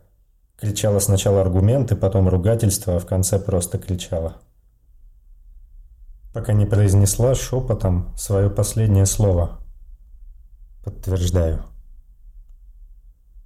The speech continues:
Тогда я подумала, они все сдохнут. Все, из-за кого я оказалась в этой чёртовой комнате.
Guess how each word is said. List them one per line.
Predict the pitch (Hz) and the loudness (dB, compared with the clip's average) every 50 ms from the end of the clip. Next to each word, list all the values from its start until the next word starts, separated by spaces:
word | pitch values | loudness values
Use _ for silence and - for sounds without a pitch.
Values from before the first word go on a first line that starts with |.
| - - - - - - - - - - - - - - - - - - - - _ _ - | -20 -20 -20 -20 -20 -20 -20 -20 -20 -20 -20 -20 -20 -20 -20 -20 -20 -20 -20 -20 _ _ -8
Тогда | 107 95 95 127 | -4 -2 0 0
я | 135 123 | 0 0
подумала, | 127 120 110 110 123 110 95 87 85 82 82 - - - - - - - - - - - | 0 0 2 2 4 4 2 2 2 0 -2 -4 -8 -14 -20 -20 -20 -20 -20 -20 -18 -10
они | - 101 104 107 | -4 -4 -2 -2
все | - - - 113 101 | -2 -2 0 0 0
сдохнут. | 90 90 92 107 98 90 - - 85 - - - - - _ - _ - - - - - - - _ _ _ | 0 0 0 0 0 0 -2 -6 -8 -8 -10 -14 -18 -20 _ -20 _ -20 -20 -20 -20 -20 -20 -20 _ _ _
Все, | - - - - 110 107 | -12 -10 -4 -2 0 2
из-за | 113 117 113 117 113 | 2 2 2 0 0
кого | 113 117 107 107 110 | 0 0 2 2 4
я | 110 107 107 | 4 4 2
оказалась | 104 - 107 95 95 110 113 113 104 - - | 2 2 0 2 2 2 2 2 0 0 0
в | 98 | -2
этой | 95 - - 95 | -2 0 0 -2
чёртовой | - - - 107 101 - - 98 107 107 | -2 -2 -2 -4 -2 -2 0 0 0 0
комнате. | 107 - - 113 92 87 87 85 87 - - - - | -2 -2 -2 0 0 0 0 0 -2 -6 -10 -16 -18